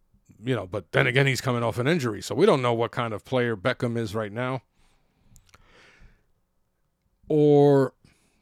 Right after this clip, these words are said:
DeAndre Hopkins. They trade for DeAndre Hopkins. I mean, the most obvious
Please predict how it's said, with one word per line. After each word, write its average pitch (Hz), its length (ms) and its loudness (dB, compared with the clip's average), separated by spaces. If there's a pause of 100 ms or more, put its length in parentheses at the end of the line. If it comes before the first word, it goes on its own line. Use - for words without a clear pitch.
(100)
DeAndre 131 460 2
Hopkins. 104 540 -4
They 110 120 -8
trade 117 260 -4
for 127 100 -6
DeAndre 123 920 -2
Hopkins. 104 560 -6
I 113 80 -12
mean, 127 260 -6 (1500)
the 156 140 4
most 165 420 2 (840)
obvious 160 840 -2